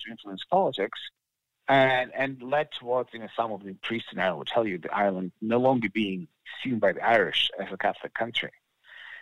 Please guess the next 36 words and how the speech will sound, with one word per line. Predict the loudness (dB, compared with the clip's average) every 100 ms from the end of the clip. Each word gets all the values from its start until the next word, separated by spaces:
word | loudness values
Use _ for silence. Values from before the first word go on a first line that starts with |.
| -4
In | -2 0
Poland, | 6 8 8 8 4 -4
that | 0 2 2
process | 2 2 2 4
hasn't | 4 4 2
gone, | 4 2 0 -12 _ -16 -2
gone | -2 -2 -4 0
nearly | 2 2 0
as | -2 -4 0
far. | 4 6 4 2 _ _ _ _ -20 _ _ 6
Uh, | 8 8 6 4 0 -2
there | 2 4
are | 4
now | 2 2 2 -2 -8 -16
cases | -12 -12 -14 -8
starting | -8 -8
to | -12
come | -10
in | -6
the | 0
open. | 0 2 -4
The | -4
Polish | -2 0 2
Church | 0 0 0 0
just, | -2 -6 -6 -6
uh, |
this | -6 -8 -2
month, | 0 0 -8 -6
uh, | 0 2 0
had | 0 -2 -4
to | -6
come | 0
up | 0 -2
with | 0
numbers. | 0 2 0 -2 -6 -12 -20 -20 -20 -20 _ 4
And, | 6 6 6 4 4 2 0 -4